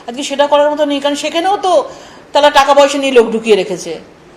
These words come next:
তাদেরকে কী করে ঢোকাবে? জায়গা কোথায় আছে? সব কিছুই তো এখানে সিন্ডিকেটবাজি, তোলাবাজি, ঘুষ দিয়ে সব কিছু চলছে। তাদেরকে বিনে পয়সায় তাদেরকে কেন নেবে?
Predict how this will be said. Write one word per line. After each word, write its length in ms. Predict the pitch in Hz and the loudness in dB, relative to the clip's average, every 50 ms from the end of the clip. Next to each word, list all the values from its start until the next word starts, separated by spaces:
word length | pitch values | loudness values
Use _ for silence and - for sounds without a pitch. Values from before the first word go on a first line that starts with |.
| - - - - - - - - | -20 -20 -20 -20 -20 -20 -4 -2
তাদেরকে 300 | 254 254 277 302 294 - - | 0 0 0 0 -4 -6 -10
কী 100 | 320 330 | -6 -2
করে 180 | 330 330 311 | 0 2 2
ঢোকাবে? 500 | 269 240 220 - 196 175 165 170 165 165 170 - - - - - - - - - - | 2 0 -2 -2 -2 -2 0 -2 -4 -6 -8 -14 -20 -20 -20 -20 -20 -20 -20 -4 2
জায়গা 280 | 220 247 277 285 311 302 | 4 6 6 6 6 4
কোথায় 360 | 311 269 233 233 208 185 180 | 4 2 2 4 2 2 2
আছে? 340 | 170 170 - - 160 160 - - - - - - - - | 0 -2 -6 -8 -8 -8 -10 -12 -20 -20 -20 -20 -20 -10
সব 300 | - - 269 269 269 - | -2 0 0 0 0 -4
কিছুই 220 | 339 - 330 349 | -6 -4 -4 -2
তো 80 | 277 339 | -2 -4
এখানে 220 | 320 330 311 320 | -4 -4 -4 -4
সিন্ডিকেটবাজি, 680 | 311 320 285 262 269 302 277 302 269 269 294 277 294 | -4 -4 -4 -4 -4 -2 -2 -2 0 2 2 0 0
তোলাবাজি, 480 | 285 277 277 262 277 277 277 277 262 277 | 0 0 2 4 4 4 4 2 0 -2
ঘুষ 240 | 240 233 254 247 226 | -6 -8 -10 -10 -8
দিয়ে 180 | 220 269 262 | -6 -6 -4
সব 140 | 247 247 220 208 - | -4 -4 -6 -8 -10
কিছু 160 | 208 190 190 | -12 -12 -12
চলছে। 400 | 185 - 165 156 151 - 160 - - - - - - - - - - _ _ - | -10 -8 -8 -8 -10 -12 -16 -18 -18 -20 -20 -20 -20 -20 -20 -20 -20 _ _ -2
তাদেরকে 320 | 202 226 247 254 - 285 | -2 0 0 -2 -4 -6
বিনে 260 | 240 247 262 285 285 | -6 -4 0 0 2
পয়সায় 420 | 285 269 269 262 254 262 285 269 254 | 2 2 2 0 0 0 -2 -2 0
তাদেরকে 340 | 262 247 247 247 247 269 | -2 -4 -4 -6 -8 -6
কেন 240 | 269 285 302 320 311 | -4 -2 -2 -2 -2
নেবে? 320 | 254 202 170 165 160 - | -4 -4 -6 -6 -8 -10